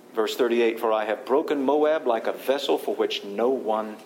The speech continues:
cares." How's that for a comparison?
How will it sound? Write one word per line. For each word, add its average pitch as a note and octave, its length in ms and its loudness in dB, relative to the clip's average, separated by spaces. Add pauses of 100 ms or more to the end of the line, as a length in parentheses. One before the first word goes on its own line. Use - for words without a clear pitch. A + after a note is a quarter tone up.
(120)
cares." - 720 -6 (4000)
How's G#2+ 160 -10
that B2+ 160 0
for A#2 100 -4
a C#3+ 100 0
comparison? - 640 -4